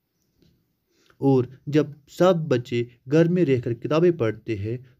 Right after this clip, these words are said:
तो उस वक्त रेबल मीटिंग में जाता है, यानी कि उल्टा करता है। When everybody says, "Yes,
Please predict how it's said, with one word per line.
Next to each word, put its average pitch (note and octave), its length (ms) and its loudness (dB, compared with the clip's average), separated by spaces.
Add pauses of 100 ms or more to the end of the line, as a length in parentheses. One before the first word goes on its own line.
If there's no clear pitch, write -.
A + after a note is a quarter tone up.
तो B2+ 100 -4
उस F#3 340 -4
वक्त A2+ 420 -6 (240)
रेबल A2+ 480 -2 (420)
मीटिंग C3 400 -2
में G2 140 -4
जाता F#2+ 400 -8
है, - 160 -20 (520)
यानी C3 300 2
कि - 160 -12 (320)
उल्टा E3+ 340 2
करता G2 420 -12
है। - 100 -20 (1120)
When D3+ 240 4
everybody A#3 640 2
says, B2 440 0
"Yes, E3+ 180 0